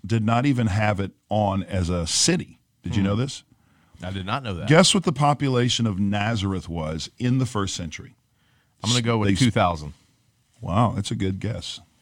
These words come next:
Speaker 2: Is that a good guess?
Speaker 1: No.
Speaker 2: No, no,
Speaker 1: No, it's not
Speaker 2: nowhere
Speaker 1: good
Speaker 2: near.
Speaker 1: at all. Nowhere near. Uh, <laughs>
Speaker 2: Two hundred.
Speaker 1: two to three hundred
Speaker 2: Oh,
Speaker 1: people.
Speaker 2: wow.
Speaker 1: Two,
Speaker 2: That is really low.
Speaker 1: two to three hundred people, they, they guesstimate. Some say up to five hundred. I think it's more two to three hundred,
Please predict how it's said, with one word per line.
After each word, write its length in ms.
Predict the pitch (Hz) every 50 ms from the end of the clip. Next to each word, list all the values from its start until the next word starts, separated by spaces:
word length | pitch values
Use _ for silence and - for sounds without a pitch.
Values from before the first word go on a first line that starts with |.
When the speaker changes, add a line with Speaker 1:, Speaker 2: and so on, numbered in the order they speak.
| _ -
Speaker 2:
Is 120 | 104 104 101
that 100 | 107 101
a 60 | 101
good 160 | 110 123 123
guess? 360 | 131 131 135 151 151 - -
Speaker 1:
No. 220 | 98 87 71 64 - -
Speaker 2:
No, 180 | 98 90 85 82
no, 140 | 85 90 85
Speaker 1:
No, 60 | 85
it's 100 | 82 98
not 60 | 101
Speaker 2:
nowhere 140 | 85 80 90
Speaker 1:
good 60 | 85
Speaker 2:
near. 100 | 80 78
Speaker 1:
at 60 | 78
all. 60 | 71 73
Nowhere 220 | 85 95 90 82
near. 140 | 80 73 73 - - - - - _ _ -
Uh, 440 | 104 113 110 110 107 107 101 117 113 - - - - - -
<laughs> 320 | - - - - - -
Speaker 2:
Two 200 | - - 165 160
hundred. 400 | 127 147 156 139 110 85 82 73 - - _ _ _ _
Speaker 1:
two 200 | - - 147 147
to 100 | 147 156
three 240 | 143 - 143 143 135
hundred 340 | 117 117 123 123 127 135 120
Speaker 2:
Oh, 60 | 127
Speaker 1:
people. 160 | 131 107 101
Speaker 2:
wow. 340 | 110 143 247 247 196 104 - - _ _ _ _ _ _ -
Speaker 1:
Two, 180 | - - 156 156 165 185
Speaker 2:
That 60 | 185
is 60 | 185
really 320 | 180 113 170 214 170 120 104
low. 200 | 92 82 76 76
Speaker 1:
two 420 | - - - 147 151 160 170 185 175
to 160 | - - 165
three 280 | - - 139 143 143 135
hundred 340 | 127 131 127 127 127 117
people, 300 | 120 123 117 110 104 101
they, 240 | 101 98 101 101 101 95
they 320 | 95 98 98 98 92 - - - -
guesstimate. 480 | 92 101 95 90 - - 87 87 95 98
Some 180 | - 170 180 151
say 140 | 131 139 120
up 100 | 101 -
to 80 | 107
five 280 | - - 104 101 104 85
hundred. 260 | 92 92 92 92 -
I 160 | 95 107 127 127
think 160 | - 120 101
it's 120 | 101 -
more 180 | 101 95 90 85
two 180 | - - 95
to 100 | 80 82
three 200 | - - 85 85
hundred, 280 | 80 82 82 71 - -